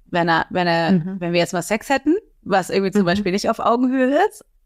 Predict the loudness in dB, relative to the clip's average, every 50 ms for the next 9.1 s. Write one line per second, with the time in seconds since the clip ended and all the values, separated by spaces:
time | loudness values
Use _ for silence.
0 | _ _ _ _ _ _ _ 2 2 4 4 2 2 2 0 0 0 0 0 0
1 | 0 0 0 0 -2 -2 -4 -4 -4 -2 0 2 2 2 0 -6 -18 _ _ -2
2 | 0 0 0 0 -4 -8 -16 -8 _ 0 2 2 4 2 2 0 0 -2 -2 -4
3 | _ _ _ _ -20 -20 _ _ _ -20 _ _ _ -20 _ -20 _ _ 0 0
4 | 0 0 0 0 -2 0 -2 -4 -4 -4 -4 -4 -2 -2 0 -2 0 0 0 0
5 | 0 -2 -4 -10 -14 _ _ _ _ _ _ _ -20 _ _ _ _ _ -6 -6
6 | -6 -6 _ _ _ -10 _ 0 2 2 2 0 -2 -4 -4 -4 0 0 0 2
7 | 0 0 0 0 0 0 0 0 2 2 2 2 2 2 0 0 -2 -2 -4 -4
8 | -2 -2 0 2 2 2 2 2 0 0 0 -2 -4 -4 -4 -2 -2 -4 -4 -8
9 | -14 -16